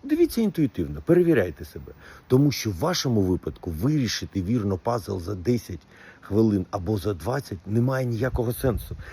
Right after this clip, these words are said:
Це ніяк не допоможе вашій грі. Це трішечки зробить вас сильнішим, але не допоможе вашій грі. Вам треба, якщо ви граєте в бліц, вирішувати пазли саме так, щоб ви могли знайти вірне рішення. Наприклад, ви його відчули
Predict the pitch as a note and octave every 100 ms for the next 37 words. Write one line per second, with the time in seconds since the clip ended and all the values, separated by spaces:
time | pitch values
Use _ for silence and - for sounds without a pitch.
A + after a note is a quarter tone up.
0 | - - D#3 D#3 D#3 E3+ E3+ D#3 E3+ E3
1 | D3+ C3 B2+ C3 - A#2+ A2+ - - -
2 | - - D#3+ A#3 A3+ F#3+ A3 - - C#3
3 | G#2 A2+ - G#2 F#2 - - - G#2+ A2
4 | A#2 A2+ G2 A2 G#2+ G#2 G#2 F2 F#2 -
5 | D#2+ D#2+ - - - G2+ D#3 C#3 B2 G2
6 | F#2+ - A2 F#2+ F#2+ G2 - E2+ G2 C3+
7 | - - - - A#2+ B3 - G#2+ A2 A2+
8 | - - - - A#2+ C3+ B2+ B2 - B2+
9 | A#2+ G#2 C3 C3+ - A2+ A#2 A#2+ G#2+ A#2
10 | C3 - G2 B2 A2+ B2+ G2+ A2 G2+ G2+
11 | C3 - G2+ F#2+ - G2+ C3 G#2+ G2+ A2
12 | G#2 G2+ F2+ G2 - E2 D#2+ E2+